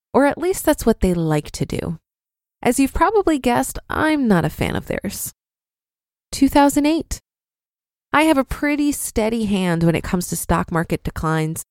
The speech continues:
I wrote out the collapse of two thousand eight, investing cash into stocks all the way down. I must admit that it was a pretty wild ride, and even I questioned myself many times,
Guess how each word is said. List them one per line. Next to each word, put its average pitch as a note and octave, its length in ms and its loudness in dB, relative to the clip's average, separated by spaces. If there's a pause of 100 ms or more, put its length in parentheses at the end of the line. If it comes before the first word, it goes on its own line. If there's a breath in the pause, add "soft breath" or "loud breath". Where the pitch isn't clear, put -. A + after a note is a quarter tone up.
(220)
I G#3 100 4
wrote B3 280 4
out C4+ 200 2
the G#3+ 60 -2
collapse G3+ 600 -4
of G3+ 100 -2
two - 160 -2
thousand G#3+ 340 2
eight, G3+ 260 -2
investing F#3+ 480 -4
cash - 400 -6
into F#3+ 180 -4
stocks - 460 -2 (120)
all C4 280 6
the F#3 100 4
way D#3 140 2
down. D3+ 400 -4 (560)
I A#3+ 100 8
must D4 260 0
admit B3 360 2
that A#3 120 4
it B3 60 2
was B3 140 2
a B3+ 60 2
pretty D4 300 0
wild G3+ 540 2
ride, E3+ 440 2 (260)
and A3 120 2
even D#4 320 2
I B3+ 260 2
questioned B3+ 460 0
myself G3 460 -2
many G3 340 4
times, - 460 -8